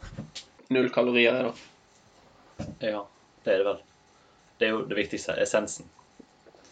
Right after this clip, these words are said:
Speaker 1: Nei, men jeg synes det blir litt sånn teit å, når man har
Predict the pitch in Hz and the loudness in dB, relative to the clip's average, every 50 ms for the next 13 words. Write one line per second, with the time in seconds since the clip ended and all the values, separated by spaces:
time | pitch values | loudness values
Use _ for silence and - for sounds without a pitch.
0 | - - - - - - - - - - - - _ _ _ _ _ _ _ _ | -20 -20 -20 -18 -14 -12 -10 -10 -10 -12 -14 -20 _ _ _ _ _ _ _ _
1 | - 131 131 127 127 127 123 120 120 120 - - - - - 127 120 120 - - | 2 4 6 6 6 6 4 2 2 0 -2 -6 -6 -2 0 0 0 -2 -2 -4
2 | 117 117 117 117 113 117 - 120 117 117 - - - _ _ _ _ - - _ | -2 0 2 4 2 2 2 0 -2 -2 -4 -10 -20 _ _ _ _ -20 -20 _
3 | _ _ _ _ _ _ _ _ _ - - 120 117 - - - 120 117 117 110 | _ _ _ _ _ _ _ _ _ 0 0 2 2 0 -2 -2 -2 -2 -4 -4
4 | 110 - - - - - - - - - - - - - - - - - _ - | -8 -10 -12 -14 -16 -16 -16 -18 -20 -20 -20 -20 -20 -20 -20 -20 -20 -20 _ -20
5 | - - - - - - - - - - - - - - - - - - - - | -20 -20 -20 -20 -20 -20 -20 -20 -20 -20 -20 -18 -18 -16 -16 -16 -16 -14 -14 -14
6 | - - - - - - _ - - _ _ _ _ _ - - - - - - | -14 -14 -16 -16 -18 -20 _ -20 -20 _ _ _ _ _ -20 -20 -20 -20 -20 -16
7 | - - - - - - - - - _ _ _ _ - - - 120 120 120 117 | -14 -12 -12 -10 -12 -12 -14 -16 -18 _ _ _ _ -14 -6 -2 0 2 2 4
8 | 123 131 127 123 - | 6 6 6 6 6